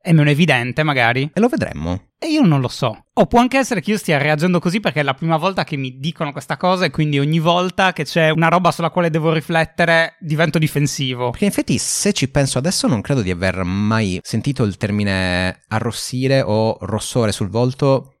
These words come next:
Speaker 2: relativo a persone di colore, in effetti. Non perché non succeda chiaramente, ma perché non è visivamente evidente. Però insomma, diciamo che sembra avere comunque un senso. Altre però si spingono un po' più in là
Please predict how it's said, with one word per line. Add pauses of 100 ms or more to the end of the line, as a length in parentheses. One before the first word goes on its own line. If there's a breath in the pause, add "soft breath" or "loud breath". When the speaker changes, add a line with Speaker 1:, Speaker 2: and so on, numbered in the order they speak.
Speaker 2:
relativo
a
persone
di
colore,
in
effetti.
Non
perché
non
succeda
chiaramente,
ma
perché
non
è
visivamente
evidente. (200)
Però
insomma,
diciamo
che
sembra
avere
comunque
un
senso.
Altre
però
si
spingono
un
po'
più
in
là